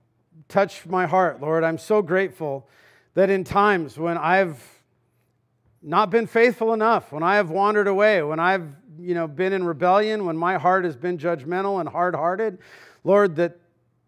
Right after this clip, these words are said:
without fail, you have been willing to welcome me back with mercy and grace. God, thank you for what you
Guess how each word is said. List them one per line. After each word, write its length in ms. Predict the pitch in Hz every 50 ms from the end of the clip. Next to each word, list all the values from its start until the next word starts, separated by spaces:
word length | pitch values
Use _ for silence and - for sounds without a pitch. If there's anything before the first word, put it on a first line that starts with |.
| _ _ _ _ _ _
without 720 | - 156 170 185 175 - - - 175 233 262 254 190 -
fail, 520 | - - - 226 220 202 170 127 98 101 - - _ _ _ _ _ _ _ _ _ _ _ _
you 240 | - 156 196 208 202
have 280 | 180 185 170 143 127 - _ _ _ 147
been 300 | 123 - 147 165 160 147
willing 580 | 151 185 208 226 214 190 160 131 107 104 101 - _ _ _ _ _ _ _ _ _
to 100 | - 160
welcome 580 | 147 143 180 196 214 214 214 - 208 202 202 202
me 140 | 202 202
back 560 | 185 151 127 165 160 160 160 143 - - _ - _ _ _ _ _ _ _ _ _ _ _ _ _ _ _ _ -
with 200 | 135 131 - -
mercy 640 | 147 160 175 180 175 165 - - 180 180 170 - -
and 160 | 143 139 127
grace. 640 | 127 135 139 135 127 110 98 - - - - - _
God, 240 | - 170 165 160 -
thank 420 | - - 208 226 240 214 - - -
you 240 | 147 123 117 113 117 _ _ _ _ _ _
for 180 | - - 170
what 220 | 165 170 185 185 165
you 480 | 165 175 180 180 180 175 165 165 -